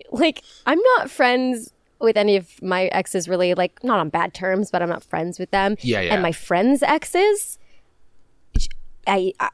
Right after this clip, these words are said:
Speaker 1: I hate them. I hope
Speaker 2: Right,
Speaker 1: that they
Speaker 2: right.
Speaker 1: die. Like,
Speaker 2: Yeah,
Speaker 1: I,
Speaker 2: yeah,
Speaker 1: I don't
Speaker 2: yeah.
Speaker 1: understand even the urge to, like, hang out with a friend. Like, that's just, it's a weird, I don't understand the vibe. 'Cause truly, most of my friends' exes, if,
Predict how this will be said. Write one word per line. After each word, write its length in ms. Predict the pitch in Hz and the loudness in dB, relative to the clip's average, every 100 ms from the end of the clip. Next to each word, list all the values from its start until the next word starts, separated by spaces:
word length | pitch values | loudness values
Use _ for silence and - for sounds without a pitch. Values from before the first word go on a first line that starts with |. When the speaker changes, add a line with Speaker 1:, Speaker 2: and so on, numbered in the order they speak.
| - | -4
Speaker 1:
I 120 | 190 | -6
hate 320 | 180 190 285 - | -2 0 0 0
them. 320 | 196 - - | -2 -2 -2
I 100 | 202 | 2
hope 60 | - | 4
Speaker 2:
Right, 180 | - - | 2 0
Speaker 1:
that 140 | 180 | -2
they 100 | 170 | 2
Speaker 2:
right. 280 | 151 107 - | 0 0 -4
Speaker 1:
die. 500 | 202 202 247 - - | 0 2 0 -2 -4
Like, 200 | 262 269 | 2 4
Speaker 2:
Yeah, 140 | 302 294 | 4 4
Speaker 1:
I, 20 | |
Speaker 2:
yeah, 160 | 262 - | 4 2
Speaker 1:
I 40 | - | 4
don't 200 | 381 453 | 6 8
Speaker 2:
yeah. 60 | |
Speaker 1:
understand 440 | 466 427 - 320 302 | 6 4 4 2 2
even 240 | 269 262 | 0 0
the 160 | 233 - - | 0 -2 2
urge 520 | 226 208 185 185 - | 4 4 2 -2 -8
to, 120 | - | -2
like, 460 | 190 170 - - - _ _ _ _ _ - - | 0 0 -2 -10 -20 _ _ _ _ _ -20 -14
hang 400 | 208 220 233 226 | -8 0 2 4
out 240 | 214 220 | 2 0
with 100 | 208 | -2
a 60 | 190 | -6
friend. 340 | - 202 190 - | -4 -2 -2 -2
Like, 200 | 202 - | -4 0
that's 260 | 269 - | -2 -2
just, 220 | - 381 - | -6 -6 -2
it's 140 | 254 | 0
a 80 | 233 | 0
weird, 600 | 196 185 233 269 277 254 - _ | 0 0 2 4 2 -2 -10 _
I 100 | - | -4
don't 220 | 220 233 | 2 2
understand 340 | 226 233 214 202 | 2 -2 0 0
the 40 | |
vibe. 360 | 170 160 127 - _ _ - | 0 0 0 -6 _ _ -2
'Cause 220 | 277 - | -2 -2
truly, 420 | - 330 220 190 | 0 2 2 0
most 280 | 185 208 - | 2 0 2
of 60 | 214 | -2
my 80 | 196 | 0
friends' 220 | 202 190 | 0 0
exes, 320 | 190 202 180 | -2 -4 -6
if, 160 | - | -10